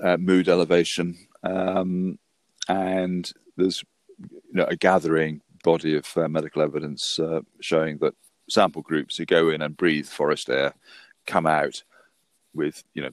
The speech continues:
s-, you know, their cortisol levels, for instance, measured through their saliva,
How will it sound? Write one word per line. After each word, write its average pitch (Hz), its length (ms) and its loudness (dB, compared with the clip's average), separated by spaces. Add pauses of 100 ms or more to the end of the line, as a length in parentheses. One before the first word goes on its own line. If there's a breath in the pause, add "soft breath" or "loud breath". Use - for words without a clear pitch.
s-, - 160 -10
you 104 100 0
know, 90 100 0
their 90 120 4
cortisol 82 580 0
levels, 78 300 -4
for - 140 -2
instance, 78 500 -6
measured 78 300 -4
through 82 160 -2
their 73 140 -2
saliva, 76 520 0